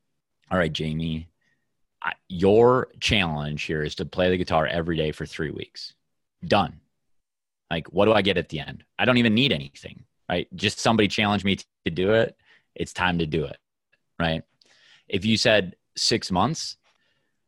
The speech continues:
it's gonna be harder, but I just did that. I think I missed two days in six months,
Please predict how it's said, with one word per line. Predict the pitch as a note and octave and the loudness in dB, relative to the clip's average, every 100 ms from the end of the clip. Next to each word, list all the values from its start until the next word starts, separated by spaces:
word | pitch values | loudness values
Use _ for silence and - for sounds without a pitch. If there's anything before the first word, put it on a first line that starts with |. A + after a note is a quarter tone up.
| _ _ _ _ _ - | _ _ _ _ _ -18
it's | A2+ | -2
gonna | C3+ | 0
be | A2+ | 2
harder, | D#2+ - F#2 A#2 D#3+ D#3+ D#3 _ _ _ | 0 2 2 2 -2 -4 -10 _ _ _
but | C3+ | -2
I | D#3 | 0
just | D#3+ - | -2 -6
did | - C3 D#3+ | -6 -4 -4
that. | D#2 - _ | -8 -12 _
I | G2+ | -10
think | - C#3 | -4 -2
I | |
missed | B2+ A#2+ - | 0 -2 -4
two | - C3 | -2 0
days | G#2+ F#2+ G2 - - - | 2 0 0 -6 -14 -8
in | F2+ | -8
six | - G2+ - | -6 -8 -4
months, | G2 - - - - | -4 -6 -14 -20 -20